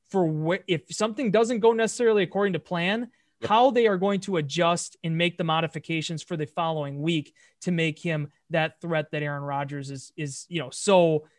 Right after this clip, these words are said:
Speaker 1: connected with.
Speaker 2: Yep.
Speaker 1: But Robert Tonyan, Allen Lazard, we'll have to see what happens with Jamal Williams if he's available or not. Hasn't
Speaker 2: Mm-hmm.
Speaker 1: practiced at this point in which we're taping this on Wednesday night.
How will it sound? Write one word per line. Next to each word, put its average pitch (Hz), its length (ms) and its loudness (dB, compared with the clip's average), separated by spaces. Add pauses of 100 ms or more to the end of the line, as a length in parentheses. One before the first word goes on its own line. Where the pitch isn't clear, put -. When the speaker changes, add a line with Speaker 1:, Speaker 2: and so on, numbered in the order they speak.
(120)
Speaker 1:
connected 156 540 -2
with. 131 220 -8 (460)
Speaker 2:
Yep. - 100 -4
Speaker 1:
But 175 280 0
Robert 170 340 4
Tonyan, 220 520 0 (320)
Allen 175 260 0
Lazard, 170 600 2 (360)
we'll 151 200 -4
have 202 260 2
to 202 80 -2
see 220 160 -2
what 190 100 2
happens 180 300 0
with 156 100 -4
Jamal 156 320 0
Williams 151 300 -2
if 143 80 -8
he's 147 160 -4
available 147 340 0
or 143 80 -2
not. 143 240 -4 (140)
Hasn't 160 320 -4
Speaker 2:
Mm-hmm. - 80 -18
Speaker 1:
practiced 160 460 -2
at 143 120 -8
this 151 140 -6
point 151 400 -6 (280)
in 156 120 -6
which 156 180 -4
we're 156 80 -6
taping 151 300 -2
this 151 180 -6
on 147 140 -4
Wednesday 147 320 -4
night. 147 300 -2